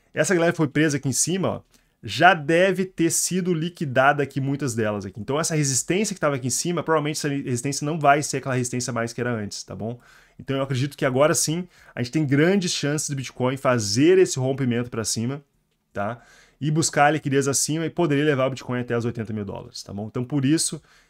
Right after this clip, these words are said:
eu estou de olho pra comprar Bitcoin, tá? É o cenário que eu acho mais provável. Compras do Bitcoin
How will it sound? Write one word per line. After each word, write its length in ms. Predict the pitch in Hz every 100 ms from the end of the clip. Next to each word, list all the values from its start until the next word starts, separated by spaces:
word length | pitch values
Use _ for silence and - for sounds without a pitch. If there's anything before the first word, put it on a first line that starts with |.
| -
eu 80 | 117
estou 160 | -
de 80 | 123
olho 160 | 131 131
pra 160 | 131
comprar 680 | 131 143 139 - 143 147 156
Bitcoin, 640 | 151 139 - 120 113 127 143 _ _ -
tá? 140 | 98
É 40 |
o 40 | 104
cenário 240 | 123 117
que 60 | 127
eu 20 |
acho 160 | 117 120
mais 180 | 127
provável. 540 | 151 143 107 110 117 131 _ _ _ _ _ _ _ _ _ -
Compras 380 | 143 147 156
do 40 | 120
Bitcoin 480 | 123 - 110 113